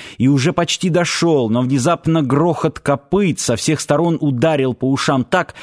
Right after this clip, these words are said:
что беглец зашатался. Невидимые всадники кружили где-то рядом. Они издевались над жертвой, дразнили ее, не сомневаясь в исходе погони. И тогда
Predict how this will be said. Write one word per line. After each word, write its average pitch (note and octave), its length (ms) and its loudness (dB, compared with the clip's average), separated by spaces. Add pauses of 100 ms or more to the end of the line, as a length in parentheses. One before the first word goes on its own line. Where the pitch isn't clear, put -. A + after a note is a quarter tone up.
(140)
что - 240 0
беглец D3+ 580 0
зашатался. A2+ 920 -2 (380)
Невидимые C#3 600 2
всадники B2+ 640 0
кружили C3+ 560 0
где-то C3 460 0
рядом. G#2+ 580 -2 (340)
Они C#3 420 0
издевались D3+ 1040 0
над A2+ 200 0
жертвой, B2+ 600 0
дразнили C#3 760 0
ее, A2+ 400 0
не A2 140 0
сомневаясь C3 680 0
в B2+ 80 -2
исходе A#2 340 -2
погони. A2+ 600 -2 (440)
И G#2 120 -2
тогда A#2 580 0